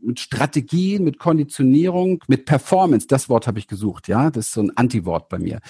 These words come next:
Mit Performance kannst du durchaus in dieser Gesellschaft Millionen verdienen. Aber bist du jetzt glücklich? Das ist die Frage. Und ich kenne interessanterweise tatsächlich von den Top-Verdienern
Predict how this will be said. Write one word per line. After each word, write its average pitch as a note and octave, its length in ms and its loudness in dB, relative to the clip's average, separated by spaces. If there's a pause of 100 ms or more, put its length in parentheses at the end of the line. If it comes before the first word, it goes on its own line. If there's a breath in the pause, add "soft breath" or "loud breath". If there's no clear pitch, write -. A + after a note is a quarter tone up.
(260 loud breath)
Mit B2 160 -4
Performance G3 800 2
kannst E3 380 -2
du D3 180 -2 (100)
durchaus G#3 760 0
in D3 180 -2
dieser F3+ 300 0
Gesellschaft D#3+ 640 -2 (120)
Millionen E3 580 2
verdienen. F#3+ 500 -2 (1300)
Aber C#3+ 200 2
bist F#3 200 0
du G3+ 60 -2
jetzt G3+ 180 0
glücklich? B3+ 480 -4
Das F#3 220 0
ist - 160 -6
die F#3 60 -4
Frage. A2+ 540 -8 (760)
Und C3+ 200 0
ich - 160 0
kenne G#3 460 0 (100)
interessanterweise D3+ 920 0
tatsächlich C#3 580 0
von C3+ 160 -2
den A#2 200 0
Top-Verdienern B2+ 800 -2